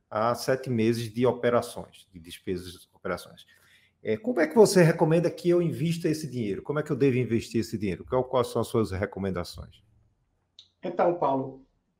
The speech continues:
Speaker 2: o fundo de reserva, ele é semelhante à reserva de emergência da pessoa física. Então, você deve colocar em investimentos de baixo risco. Investimentos de baixo risco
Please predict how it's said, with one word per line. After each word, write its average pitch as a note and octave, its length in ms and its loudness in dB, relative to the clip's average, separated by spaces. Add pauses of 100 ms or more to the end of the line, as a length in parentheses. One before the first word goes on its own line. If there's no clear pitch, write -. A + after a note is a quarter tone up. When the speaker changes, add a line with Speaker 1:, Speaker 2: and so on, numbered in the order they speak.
(1040)
Speaker 2:
o F#3+ 80 -8
fundo A#3+ 440 4
de E3+ 160 6
reserva, D#3+ 720 2
ele E3+ 140 -4
é A3 80 -2
semelhante A#3 800 2
à A3+ 40 -2
reserva F#3 440 -4
de F3 60 -2
emergência E3+ 540 -4
da F3 120 -4
pessoa F3 360 -8
física. A#2+ 640 -8 (960)
Então, C3+ 160 -6
você D#3 220 2
deve G3+ 420 2
colocar F#3 840 0 (220)
em E3+ 280 -2
investimentos F3+ 680 0
de F3 100 -6
baixo E3 400 -4
risco. F3 440 -4 (1500)
Investimentos F#3+ 720 4
de E3 80 -2
baixo C#3+ 380 -4
risco B3+ 480 0